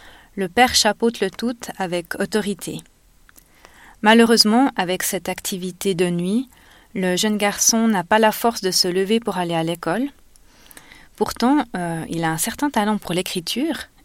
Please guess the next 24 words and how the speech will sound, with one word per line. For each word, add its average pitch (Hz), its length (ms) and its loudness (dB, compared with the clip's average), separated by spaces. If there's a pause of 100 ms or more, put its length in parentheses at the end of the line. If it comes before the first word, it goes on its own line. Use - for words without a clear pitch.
et 185 100 -4
son 175 160 -6
professeur 220 540 -4
d'italien 190 520 -4
fera 170 360 -6
vraiment 202 400 -2
tout 240 160 -2
pour 220 180 -4
l'y 190 140 -2
ramener. 170 500 0 (640)
Surtout - 420 -4
que 160 260 -2
Tonino 202 720 -2
exprimera 185 580 -6
son 160 180 -6
plus 226 140 -6
grand 208 200 -2
rêve 202 440 -4 (120)
et 165 100 -4
ce - 160 -8
n'est 165 160 -4
pas 208 200 0
d'être 180 240 -2
dealer. 165 580 -6